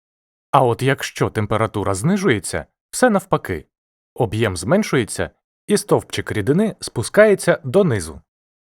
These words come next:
Є кілька одиниць вимірювання температури, а в нашій місцевості використовують градус Цельсія. Так-так, усі зараз дивляться погоду в смартфоні,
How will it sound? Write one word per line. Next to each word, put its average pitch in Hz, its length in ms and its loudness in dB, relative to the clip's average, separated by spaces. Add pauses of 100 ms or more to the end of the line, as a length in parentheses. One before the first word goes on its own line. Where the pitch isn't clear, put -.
(380)
Є 175 300 2
кілька 143 460 0
одиниць 101 420 -2
вимірювання 180 580 0
температури, 160 800 -2 (480)
а 110 100 4
в 90 100 -8
нашій 190 300 2
місцевості 95 680 -2 (100)
використовують 180 880 -2
градус 127 580 -2
Цельсія. 92 600 -4 (800)
Так-так, - 520 0 (280)
усі 160 260 -4
зараз 113 300 0
дивляться 101 420 -4
погоду 180 360 -2
в - 80 -10
смартфоні, 104 600 -4